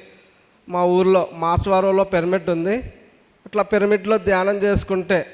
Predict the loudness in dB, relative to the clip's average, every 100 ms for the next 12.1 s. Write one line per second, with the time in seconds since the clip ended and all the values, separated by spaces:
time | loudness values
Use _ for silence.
0 | -20 -20 _ _ _ _ -4 -2 -2 -2
1 | -2 0 0 0 0 0 0 0 0 -2
2 | -2 0 0 0 -2 -4 -6 -8 -10 -4
3 | -2 -2 -2 -4 -2 -4 -4 -4 -2 -2
4 | -2 0 -2 0 -4 -2 -2 -4 -10 -20
5 | -20 _ _ _ -8 -2 0 2 0 2
6 | 2 0 -4 -6 -4 -4 -4 -6 -4 -2
7 | -2 -2 -2 -2 -2 -2 -2 -2 -2 0
8 | 0 0 0 0 -2 0 2 2 0 -6
9 | -20 -20 _ _ _ _ -2 0 2 4
10 | 4 4 4 2 2 0 0 -2 -4 -10
11 | -14 -12 -14 -6 -2 -2 -2 0 2 4
12 | 2